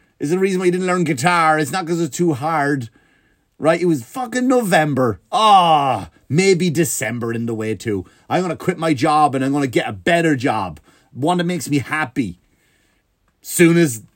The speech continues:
January comes around because, you know, is that the reason? Come on. Let's be honest. It is, it's, it's us now, right? It is, go,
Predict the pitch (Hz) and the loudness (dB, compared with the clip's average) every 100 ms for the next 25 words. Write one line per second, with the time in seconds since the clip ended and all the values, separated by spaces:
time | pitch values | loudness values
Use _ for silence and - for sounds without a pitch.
0 | - 202 233 208 185 - 175 139 165 165 | -2 0 2 0 0 0 0 0 0 0
1 | 170 165 139 156 120 101 - - 135 185 | 0 -4 -2 -2 -2 -8 -16 -8 -4 -2
2 | 123 117 123 _ _ _ _ _ _ _ | -2 -4 -6 _ _ _ _ _ _ _
3 | _ - 240 254 285 220 226 208 196 180 | _ -8 -4 0 0 0 -2 0 -2 -2
4 | 180 147 - _ _ _ _ _ _ _ | -2 -4 -8 _ _ _ _ _ _ _
5 | _ 220 180 95 73 - _ _ _ _ | _ -2 0 -2 -8 -18 _ _ _ _
6 | _ _ _ - - 202 120 131 135 104 | _ _ _ -10 -4 -2 0 2 2 0
7 | 90 - - 175 170 160 120 147 113 120 | -8 -12 -6 0 2 2 2 -4 -2 -4
8 | - - 185 - 127 104 80 82 143 170 | -4 -2 0 0 -6 -6 -6 -4 0 0
9 | - _ _ - 151 139 - 151 180 - | -2 _ _ -2 0 0 -4 -6 -6 -6
10 | 156 254 233 | 2 4 4